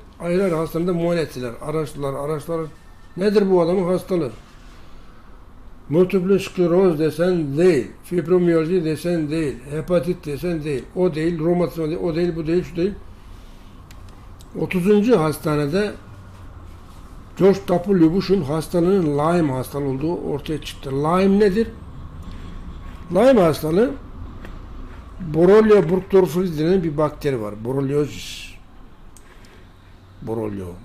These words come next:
borreliosis. Bu borreliosis, borrelia. Aa, neredeymiş borrelia, borrelia,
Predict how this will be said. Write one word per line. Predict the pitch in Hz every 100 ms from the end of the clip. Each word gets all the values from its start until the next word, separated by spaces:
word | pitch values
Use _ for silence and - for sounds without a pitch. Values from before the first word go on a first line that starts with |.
| -
borreliosis. | 110 101 101 101 101 95 - - - - - - - - -
Bu | 170 214 262 285 - - - - - - - - - - - - - - -
borreliosis, | 160 175 180 190 143 139 160 -
borrelia. | 226 160 160 143 139 143 - - - - - - _ - - - - - - - - - - - -
Aa, | 127 101 95 92 92 92 92 92 95 95 98 101 98
neredeymiş | 104 104 110 98 95 -
borrelia, | 98 95 92
borrelia, | 98 92 98